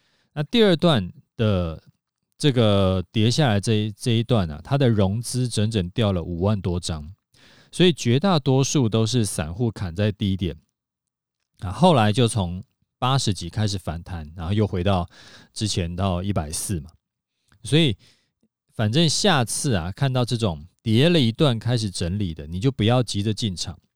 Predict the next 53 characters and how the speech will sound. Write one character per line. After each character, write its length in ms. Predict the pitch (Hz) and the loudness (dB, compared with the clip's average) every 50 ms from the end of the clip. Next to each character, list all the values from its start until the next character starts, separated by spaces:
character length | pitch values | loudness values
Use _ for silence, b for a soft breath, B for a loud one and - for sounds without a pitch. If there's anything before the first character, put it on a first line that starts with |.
| _ _ _ | _ _ _
你 160 | 95 98 110 | -8 -8 -4
等 260 | - 113 98 85 82 | -2 -2 -2 -2 -4
出 300 | 90 - - 123 120 131 | -6 -4 -2 0 0 0
现 260 | - - 131 104 92 | 0 0 -2 -2 -2
第 140 | - - 113 | -2 0 0
二 100 | 101 98 | 0 0
段 240 | 90 104 98 90 85 | 0 -2 -4 -4 -4
再 220 | 80 90 85 82 | -6 -6 -6 -6
说。 380 | 82 - - 90 76 73 82 98 - _ _ _ _ b b b b b b b b b b b b b b b - | -6 -6 -6 -6 -8 -8 -12 -14 -18 _ _ _ _ b b b b b b b b b b b b b b b -4
那 80 | 160 | 0
有 200 | 185 165 117 101 | 2 4 4 4
时 220 | 98 - - 120 127 | 2 0 0 0 0
候 420 | 139 175 214 202 147 110 92 - - _ _ _ _ _ 196 _ _ | 2 4 4 4 4 2 0 -4 -10 _ _ _ _ _ _ _ _
中 260 | - 180 190 202 196 | -2 -2 0 0 -2
间 260 | 175 - 190 190 202 190 | -2 0 0 0 0 -2
平 200 | - - 123 123 | -2 -2 -2 -2
台 220 | 120 117 123 127 | 0 -2 -2 -2
整 180 | 117 - 110 110 | -2 -2 -2 -2
理 140 | 120 110 92 | -2 -2 -4
它 160 | - 123 135 | -2 -4 -6
不 180 | 127 - 120 107 | -4 -4 -6 -4
是 140 | - - | -2 -2
一 100 | 120 113 | -4 -2
个 140 | 107 113 113 | -2 -2 -4
很 260 | 98 - - 110 90 | -4 -4 -4 -4 -4
明 380 | 85 82 85 87 87 92 117 151 | -4 -6 -8 -8 -8 -6 -6 -6
显 340 | - - 110 92 82 85 82 | -4 -4 -4 -4 -4 -6 -10
的 160 | - 87 82 | -10 -10 -12
平 280 | 78 - - 92 85 95 | -12 -12 -12 -12 -12 -10
台， 320 | - - 92 78 76 73 - _ _ _ b b b b b b b b b | -10 -10 -12 -12 -14 -16 -20 _ _ _ b b b b b b b b b
我 160 | - 98 107 | -2 0 0
自 180 | 101 - 214 214 | 0 0 -2 -2
己 140 | 170 143 104 | 0 2 0
的 80 | 98 | 0
态 240 | - - 135 131 127 | 0 0 0 0 2
度 180 | 117 131 120 113 | 2 0 0 0
是 200 | 98 104 110 98 | 0 0 -2 -2
说， 440 | - - 110 104 98 98 95 95 113 - _ _ _ _ | -2 -2 0 0 2 2 0 -2 -4 -10 _ _ _ _
如 180 | 104 110 147 202 | -2 -2 -2 0
果 240 | 196 196 139 104 92 | 0 2 2 2 0
这 160 | - - 139 | 0 -4 -4
个 400 | - - 107 92 82 80 82 82 - _ _ _ _ _ _ _ _ _ | -2 -2 -2 -2 -2 -4 -8 -12 -16 _ _ _ _ _ _ _ _ _
技 140 | - 139 127 | -6 -4 -2
术 160 | 113 127 117 | -2 0 0
分 180 | 120 117 117 | 2 0 0
析 200 | 113 - 120 117 | 0 -2 -2 -2
是 160 | 110 - 143 110 | -2 -2 -2 -2
很 120 | 92 85 | -2 -4
清 240 | - - 143 170 190 | -4 -4 -4 -4 -2
楚 220 | - - 107 92 | -2 -2 -2 -2
的， 220 | 82 87 80 76 - _ _ _ _ _ _ _ _ _ _ _ _ _ | -2 -4 -8 -8 -14 _ _ _ _ _ _ _ _ _ _ _ _ _
就 100 | - 110 | -6 -4
是 220 | - 127 117 101 | -2 -2 -2 -4